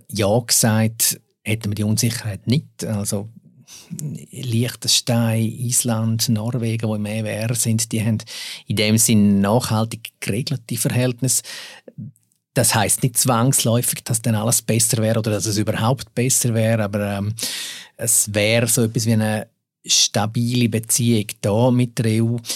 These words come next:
Jetzt ist es so, jetzt müssen wir uns unseren Weg suchen, also einen dritten Weg, wenn man so will, zwischen der E-U-Beitritt und E W R. Das ist uns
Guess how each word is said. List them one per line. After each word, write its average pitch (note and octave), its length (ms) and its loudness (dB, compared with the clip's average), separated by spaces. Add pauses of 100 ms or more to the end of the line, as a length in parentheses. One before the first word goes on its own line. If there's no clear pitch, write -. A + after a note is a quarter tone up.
(160)
Jetzt A#2 320 0
ist - 220 2
es A#2+ 100 0
so, A#2 260 4
jetzt A2 280 -2
müssen G#2+ 200 2
wir G#2+ 80 -2
uns - 340 0 (240)
unseren G#2+ 280 0
Weg G2 260 -2
suchen, C#3 460 0
also A2 220 0
einen G#2 180 -2 (880)
dritten A#2 480 0
Weg, A2+ 320 0
wenn A#2+ 180 0
man A#2+ 100 -2
so A#2 260 0
will, A#2+ 420 0
zwischen A#2 440 -2
der G#2+ 80 -4
E-U-Beitritt A2+ 840 -6 (400)
und G#2+ 420 0
E A2 260 0
W G2+ 60 -4
R. G#2+ 360 0
Das A2 240 -2
ist G#2+ 240 -2
uns G#2+ 320 -2